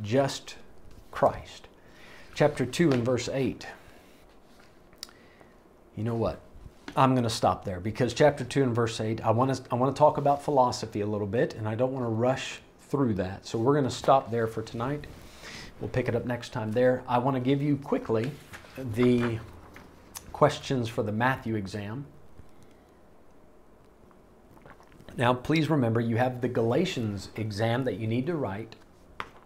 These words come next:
and that is due next Wednesday. So is this exam. Both exams due next Wednesday. All right, so the Matthew exam. Number one, how does the book of Matthew present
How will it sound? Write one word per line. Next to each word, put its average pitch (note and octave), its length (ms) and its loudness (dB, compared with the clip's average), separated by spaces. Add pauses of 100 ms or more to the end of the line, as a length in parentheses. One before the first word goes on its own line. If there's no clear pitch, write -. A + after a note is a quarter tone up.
(560)
and G#2 200 0
that B2+ 180 6
is C#3 160 0
due C3 200 2
next B2 360 -2
Wednesday. A#2+ 540 -2 (400)
So D#3 420 4
is C#3+ 180 2
this C#3 220 2
exam. F#2 460 -6 (640)
Both B2+ 240 0
exams A#2+ 480 -4
due A2+ 180 -2
next A2 440 -6 (180)
Wednesday. G2+ 500 -8 (460)
All - 60 -10 (360)
right, - 80 -2
so - 100 -2
the A2 80 4
Matthew B2+ 360 2
exam. F#2+ 480 -4 (120)
Number B2+ 220 2
one, A#2+ 360 0 (840)
how D3+ 320 4
does D#3 240 6
the C#3 80 4
book C3 180 2
of A#2 120 0
Matthew A#2 420 0
present A#2 680 -2